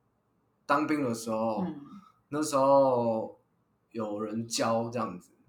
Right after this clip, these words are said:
Speaker 2: 嗯，
Speaker 1: 所以就基本上你动作不要差太多的话，
Speaker 2: 嗯。
Speaker 1: 其实你姿势上没错，你就不会受伤，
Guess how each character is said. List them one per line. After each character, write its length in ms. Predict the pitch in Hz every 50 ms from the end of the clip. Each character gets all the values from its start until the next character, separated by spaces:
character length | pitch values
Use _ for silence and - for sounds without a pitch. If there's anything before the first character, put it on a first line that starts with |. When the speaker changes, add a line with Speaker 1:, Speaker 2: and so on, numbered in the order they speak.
| _ _ _ _ _ _ -
Speaker 2:
嗯， 140 | 240 220 202
Speaker 1:
所 160 | 196 - 160
以 140 | 151 143 -
就 180 | - 151 143 139
基 140 | - 147
本 160 | 147 139 123 117
上 240 | 135 131 127 120
你 100 | 120 117
动 280 | 117 117 135 135 131 123
作 480 | 127 139 135 127 120 117 117 113 113 -
不 80 | 123
要 380 | 120 120 123 127 127 123 120 - _ _ _ _ _ _ _ _ _ _ _ _ _ _ _ _ _ -
差 260 | - - 131 131 127
太 160 | 135 135 120
多 240 | 113 120 113 113 110
的 80 | 107 113
话， 160 | 117 113 110
Speaker 2:
嗯。 60 | 110
Speaker 1:
其 160 | - - 107
实 120 | 104 110 110
你 280 | 110 107 110 110 110
姿 300 | - - - - - 127
势 140 | 131 139 131
上 160 | 120 139 123
没 140 | 117 117 110
错， 380 | 110 - 131 117 98 - - - - _ _ _ _
你 100 | - 113
就 160 | 117 135 127
不 120 | - - 110
会 120 | 113 113
受 340 | 113 - - 123 98 95 92
伤， 300 | - - - 92 92